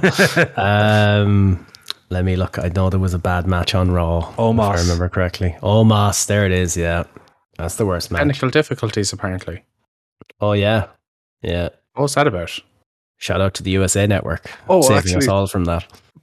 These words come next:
Speaker 4: what am I thinking? Solo Carmelo Hayes match of the week for me.
Speaker 1: Well, that was, oh, that was very good, actually, yeah, as well.
Speaker 2: There you go. I saw the end
Speaker 4: Melo,
Speaker 2: of it. I haven't actually seen the full
Speaker 4: Melo,
Speaker 2: thing.
Speaker 4: Melo cannot miss.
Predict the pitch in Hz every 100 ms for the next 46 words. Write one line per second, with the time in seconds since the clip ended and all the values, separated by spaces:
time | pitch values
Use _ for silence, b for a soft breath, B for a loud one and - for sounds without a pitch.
0 | _ - 165 110 165 151 160 - 170 165
1 | 131 131 127 123 110 110 90 - - -
2 | 87 - 80 78 - 76 71 127 127 117
3 | - 117 104 98 85 92 90 90 85 -
4 | 98 92 87 90 98 92 90 - - 92
5 | 90 - _ - 95 92 104 92 117 113
6 | 101 90 85 85 90 87 - 110 104 101
7 | 98 92 90 85 73 87 92 98 85 -
8 | 85 80 57 71 -